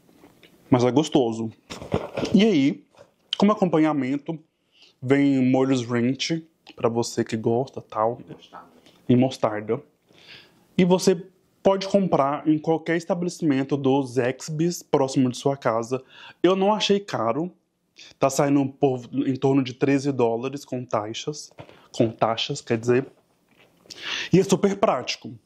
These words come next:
Speaker 1: Vai pro cinema, vai pro, pro trabalho, chegou em casa com fome.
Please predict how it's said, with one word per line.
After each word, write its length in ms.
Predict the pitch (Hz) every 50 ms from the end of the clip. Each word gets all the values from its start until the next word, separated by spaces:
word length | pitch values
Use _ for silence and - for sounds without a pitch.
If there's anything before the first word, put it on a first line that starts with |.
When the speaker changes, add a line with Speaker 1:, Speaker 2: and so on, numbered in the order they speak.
| _ _ _ _ - - - - - -
Speaker 1:
Vai 200 | 135 127 151 151
pro 200 | 151 - 156 160
cinema, 1120 | 147 - 165 160 160 156 139 135 139 147 151 151 143 131 127 127 127 127 127 123 120 123 120
vai 140 | 117 - 143
pro, 180 | - 151 151 147 - - _ _
pro 120 | - - 127
trabalho, 840 | 131 - 156 139 135 127 117 110 113 123 131 139 135 127 123 123 120
chegou 300 | 113 - 151 123 135 143
em 60 | 139
casa 240 | - 156 143 127 135
com 180 | - 156 151
fome. 840 | 147 - - 131 120 123 127 139 143 139 135 131 127 127 120 117